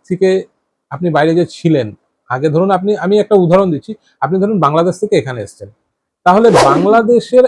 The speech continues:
একটা সার্টিফিকেট আপনাকে জোগাড় করতে হবে বা বাংলাদেশের একটা কোনো ডকুমেন্টস আপনাকে দেখাতে হবে যে আপনি ওখানে আগে থাকতেন। ভারতবর্ষের একটা ডকুমেন্টস কিন্তু আপনাকে দিতে হবে, ভারতবর্ষের ডকুমেন্টস,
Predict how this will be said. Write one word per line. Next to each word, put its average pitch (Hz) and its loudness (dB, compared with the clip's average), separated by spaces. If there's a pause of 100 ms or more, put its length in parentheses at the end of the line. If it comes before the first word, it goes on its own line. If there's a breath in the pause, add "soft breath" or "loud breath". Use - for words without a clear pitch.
একটা 170 -2
সার্টিফিকেট 175 -2
আপনাকে 185 -4
জোগাড় 156 0
করতে 143 -6
হবে 165 -4
বা 156 -2
বাংলাদেশের 143 -6
একটা 156 -6
কোনো 160 -10
ডকুমেন্টস 190 -6 (340)
আপনাকে 160 -6
দেখাতে 147 -4
হবে 151 0 (340)
যে 131 -2
আপনি 151 -4
ওখানে 160 -4
আগে 156 -2
থাকতেন। 113 -8 (400)
ভারতবর্ষের 220 2
একটা 233 2
ডকুমেন্টস 196 2
কিন্তু 208 2
আপনাকে 180 0
দিতে 151 -2
হবে, 113 -2
ভারতবর্ষের 151 0
ডকুমেন্টস, 175 -2